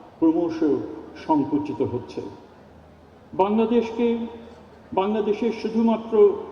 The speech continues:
দক্ষ পেশাদারদের প্রয়োজন নয়, নেই। এখা-, মানে শুধুমাত্র সেটা নয়, এখানে নৈতিক নাগরিকদেরও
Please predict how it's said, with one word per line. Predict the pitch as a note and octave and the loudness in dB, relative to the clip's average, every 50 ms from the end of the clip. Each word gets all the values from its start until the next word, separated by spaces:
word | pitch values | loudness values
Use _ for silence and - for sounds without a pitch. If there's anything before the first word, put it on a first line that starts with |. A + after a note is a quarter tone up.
| - - - - - - | -16 -18 -18 -18 -8 2
দক্ষ | - G3+ G#3 - - A3 G#3 - | 2 2 2 2 -2 -2 -2 2
পেশাদারদের | - F#3 A3 G#3+ G3 F#3+ G#3 G3 - - G3 F#3 F3+ - | 2 0 2 2 0 0 0 0 2 4 4 4 4 2
প্রয়োজন | D#3+ E3+ E3 D#3+ D3+ D#3 D#3+ D3+ C#3 C3+ C3 - - - D3 | -2 0 0 0 2 2 0 0 0 0 -2 -2 -6 -8 -6
নয়, | C#3 B2+ A#2+ A2+ A#2 A2+ - - | -4 -4 -4 -4 -6 -10 -8 -2
নেই। | D3+ D3 C3+ A#2+ A2 - - - - - - - - - - - - | 0 2 2 2 0 -2 -6 -10 -14 -18 -20 -20 -20 -20 -20 -4 -2
এখা-, | E3 D#3 D#3 F#3+ - - - - | -2 -2 0 -4 -6 -6 -6 -2
মানে | D3+ D#3 D#3 | 0 0 0
শুধুমাত্র | D3+ - A3+ - G#3+ A3+ G3 - - G3 - | 2 0 0 2 2 2 2 2 0 -2 -2
সেটা | - D#3 D#3 D3+ | -2 -2 -2 0
নয়, | C#3+ D3 D3 D#3 - - - - - - - - - - - - | 0 0 -2 -2 -4 -6 -10 -12 -16 -18 -20 -20 -20 -20 0 4
এখানে | F#3+ F#3+ F#3+ F#3+ G#3+ G#3+ G#3 G#3 G#3 - - - - - - - - | 6 6 6 4 2 2 2 2 2 -2 -6 -10 -14 -16 -14 -4 2
নৈতিক | C#3+ D3 E3+ G3 G#3 - - A#3+ B3 A#3+ A3 G#3+ | 6 6 8 8 6 4 4 2 2 2 2 0
নাগরিকদেরও | G3 F#3 F#3 G3+ G#3+ G#3 A3+ G#3+ - - - A#3 G#3+ F#3+ B2 | 0 0 2 2 0 0 0 -2 -2 2 2 4 4 4 2